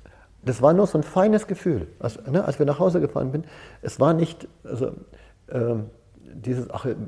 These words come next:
die Erklärung, ja, wir sind müde und wir haben den ganzen Tag gearbeitet und es war so viel zu tun und nach dem Urlaub und, ne, waren viele Erklärungen, warum das so war, dass wir jetzt da müde waren. Aber es war auch ein feines Gefühl, das gesagt hat, nee, nee,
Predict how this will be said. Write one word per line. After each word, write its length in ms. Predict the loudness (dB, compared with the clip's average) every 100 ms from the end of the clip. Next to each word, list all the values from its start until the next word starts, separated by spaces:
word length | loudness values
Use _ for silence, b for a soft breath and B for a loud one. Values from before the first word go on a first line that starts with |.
| -12
die 680 | -14 -12 -10 -10 -10 -6 -4
Erklärung, 540 | -4 6 10 10 10 6
ja, 260 | 6 6
wir 80 | 4
sind 200 | -2 -4
müde 540 | 0 4 8 8 8
und 280 | 4 -2 -2
wir 80 | -2
haben 80 | 0
den 60 |
ganzen 180 | -2 -4
Tag 120 | -6
gearbeitet 680 | -6 -4 -4 0 0 0 -2
und 80 | -6
es 120 | -6
war 80 | -8
so 140 | -8
viel 160 | -8 -8
zu 120 | -10
tun 340 | -4 0 2 2
und 120 | -2
nach 120 | -4
dem 180 | -6 0
Urlaub 340 | 4 6 4 0
und, 160 | -4
ne, 100 | -4 B B B B 2
waren 160 | 4 4
viele 400 | 0 0 2 2
Erklärungen, 760 | 2 6 8 8 6 2 4
warum 300 | 4 4 4
das 200 | 4 4
so 180 | 2 8
war, 260 | 8 10 8
dass 200 | 6 2
wir 60 |
jetzt 200 | 0 0
da 60 | 0
müde 380 | 4 4 4 2
waren. 300 | -2 -4 -10 B B B B B B
Aber 180 | -2 0
es 200 | -2 0
war 120 | 0
auch 160 | 2 -2
ein 80 | -4
feines 540 | -4 0 2 0 -4
Gefühl, 420 | -10 -10 -4 -2
das 180 | -2 -6
gesagt 420 | -8 -6 -6 -6
hat, 140 | -10 -8
nee, 160 | -8
nee, 300 | -4 -4 -6